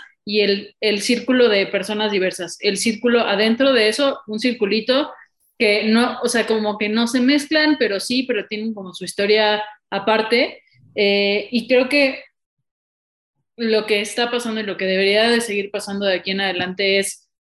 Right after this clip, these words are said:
que sea una cuestión, em,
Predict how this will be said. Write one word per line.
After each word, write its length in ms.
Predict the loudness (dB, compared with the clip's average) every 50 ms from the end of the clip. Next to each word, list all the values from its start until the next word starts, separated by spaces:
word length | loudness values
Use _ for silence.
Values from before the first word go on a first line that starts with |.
| _ -4
que 140 | 0 0 0
sea 680 | 0 2 2 2 4 4 4 2 2 2 0 -2 -4 -4
una 340 | -4 -2 0 0 0 0 0
cuestión, 840 | 0 -2 -2 -2 -4 -4 -4 -2 -2 -2 -2 -2 -2 -4 -4 -6 -8 -6 -4
em, 640 | -2 -2 0 -2 -2 -4 -6 -8 -8 -10 -10 -12